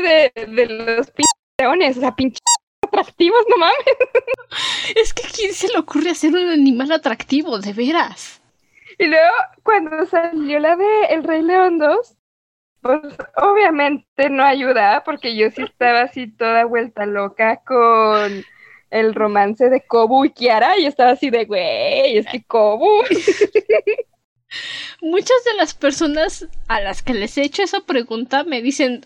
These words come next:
Speaker 2: "Pues Kobu", y yo digo, "Pues, ¿qué le veían a Kobu cuando estaba Shere Khan? O sea,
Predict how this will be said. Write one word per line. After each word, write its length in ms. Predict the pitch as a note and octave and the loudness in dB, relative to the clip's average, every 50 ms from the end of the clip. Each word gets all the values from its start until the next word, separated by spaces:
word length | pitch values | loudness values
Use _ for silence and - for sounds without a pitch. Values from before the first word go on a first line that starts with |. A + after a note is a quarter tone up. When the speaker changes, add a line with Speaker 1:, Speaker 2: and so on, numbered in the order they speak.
| _ _ | _ _
Speaker 2:
"Pues 220 | - A3 G#3+ - - | -8 -8 -8 -8 -8
Kobu", 520 | - A3+ A3+ A3+ D4 F4+ E4 E4+ D4+ C#4+ | -4 -2 0 2 2 2 0 0 0 0
y 100 | C#4+ D4 | 0 0
yo 140 | C4+ B3 A#3+ | 0 0 -2
digo, 400 | B3 B3+ B3 A3+ G#3+ G#3 - _ _ _ _ _ _ _ _ _ _ _ _ _ _ _ _ _ | -2 -4 -6 -6 -6 -6 -8 _ _ _ _ _ _ _ _ _ _ _ _ _ _ _ _ _
"Pues, 160 | - D#4 D4 | -4 -4 -4
¿qué 100 | - F4 | -2 -2
le 80 | - C5 | -2 -2
veían 220 | B4+ F#4+ F4 E4+ F#4+ | 0 0 -2 0 -2
a 60 | F#4 | -2
Kobu 340 | - - D4 B3+ C#4 F4 F4 | -2 0 0 0 0 0 -2
cuando 200 | - D4 B3 C4 | -2 -2 -2 -2
estaba 260 | - - - C4 D#4+ | -4 -4 -2 -2 -2
Shere 280 | D#4+ - E4+ C#4+ D4+ - _ - | 0 0 0 0 0 -2 _ -2
Khan? 340 | B3 F#3+ F#3+ B3+ B3 D#4+ | -2 -2 0 0 2 2
O 80 | E4 D#4 | 2 0
sea, 440 | - - B3+ A#3 G#3+ G3+ E3+ A#3+ | 0 -2 -2 -2 -2 -2 -4 -6